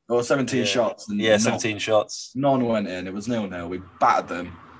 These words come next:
Speaker 1: Um, and I think with a more experienced, I think with Sonny Aluko, you know, <laughs> maybe.
Speaker 2: Yeah.
Speaker 1: Or with a, if we'd have kept hold of Martin Waghorn, maybe, even though he was,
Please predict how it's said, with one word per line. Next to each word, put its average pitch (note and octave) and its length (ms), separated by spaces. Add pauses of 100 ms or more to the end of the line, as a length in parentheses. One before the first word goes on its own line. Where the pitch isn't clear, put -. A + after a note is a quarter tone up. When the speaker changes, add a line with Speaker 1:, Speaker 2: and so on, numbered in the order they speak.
(280)
Speaker 1:
Um, G2 640 (140)
and B2 100
I B2+ 60
think B2+ 280
with A#2+ 140
a A2+ 140 (120)
more A#2+ 200
experienced, A2 640
I - 60
think F3 160
with B2+ 100
Sonny B2 220
Aluko, A2+ 500 (1000)
you G#2 80
know, C3 220 (200)
<laughs> - 180
maybe. A#2+ 380
Speaker 2:
Yeah. G2+ 240 (220)
Speaker 1:
Or C3 220
with C3 180
a, C3 180
if B2+ 100
we'd B2 80
have A#2 80
kept A2+ 240
hold A2+ 160
of G#2+ 80
Martin G2+ 280
Waghorn, C3 440
maybe, C3+ 300
even D3+ 260
though C3+ 160
he C#3+ 160
was, - 320